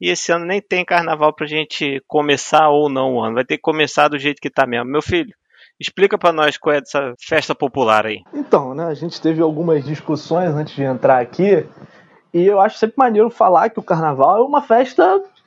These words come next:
Speaker 2: do povo. O carnaval é uma festa de tradições aí que a gente pode dizer milenares. Começou lá atrás, em Roma, como uma festa pagã.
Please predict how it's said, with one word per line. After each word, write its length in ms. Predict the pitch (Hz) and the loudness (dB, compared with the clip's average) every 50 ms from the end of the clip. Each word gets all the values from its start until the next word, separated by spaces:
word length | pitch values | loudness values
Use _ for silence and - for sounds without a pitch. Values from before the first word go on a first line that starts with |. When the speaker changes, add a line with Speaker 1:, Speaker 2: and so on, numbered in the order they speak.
| _ _ | _ _
Speaker 2:
do 140 | - 277 339 | -6 -4 -2
povo. 420 | - 254 240 233 214 151 127 117 _ _ - - _ _ _ _ _ _ | 2 4 4 4 2 0 -4 -16 _ _ -20 -20 _ _ _ _ _ _
O 80 | - 147 | -10 -4
carnaval 600 | - 175 185 196 185 165 139 143 170 190 190 185 | 0 0 2 2 2 2 4 4 2 2 2 0
é 40 | 185 | -2
uma 160 | 180 180 165 | -2 -6 -6
festa 400 | - - 156 147 143 - - 135 | -2 2 2 2 2 0 -4 -4
de 140 | 127 131 123 | -4 -6 -6
tradições 760 | - - 143 143 143 135 127 - - - 143 135 131 123 | -2 0 0 0 0 -2 -10 -12 -8 -6 -4 -4 -2 0
aí 160 | 127 123 127 123 | 2 2 0 0
que 120 | - 139 | -2 -8
a 20 | |
gente 80 | 127 - | -8 -2
pode 220 | - 127 123 127 | 0 0 0 0
dizer 240 | 120 120 135 135 131 | 0 0 0 0 0
milenares. 840 | 131 143 175 196 196 175 156 139 139 156 190 226 285 - - - - _ _ _ _ _ - - _ _ - | 0 0 2 2 2 0 0 0 -2 -2 -2 -2 -6 -8 -14 -18 -20 _ _ _ _ _ -20 -20 _ _ -10
Começou 600 | - 165 151 151 135 139 - - 165 165 160 151 | -4 0 2 2 2 0 0 0 2 2 2 4
lá 180 | 151 165 175 165 | 4 4 2 2
atrás, 460 | - - 143 160 170 170 147 131 123 | 2 2 2 2 2 2 0 -4 -10
em 80 | 131 | -14
Roma, 580 | - - - 151 185 214 226 202 185 160 151 151 _ | -6 0 0 2 2 2 0 -2 -4 -4 -6 -10 _
como 180 | - - 135 135 | -6 -4 -4 -2
uma 140 | 131 131 127 | -2 -4 -4
festa 320 | - - 123 123 - - | -2 -4 -4 -4 -6 -6
pagã. 460 | - 123 127 127 131 165 196 262 285 | -4 -4 -2 0 0 0 0 -2 -4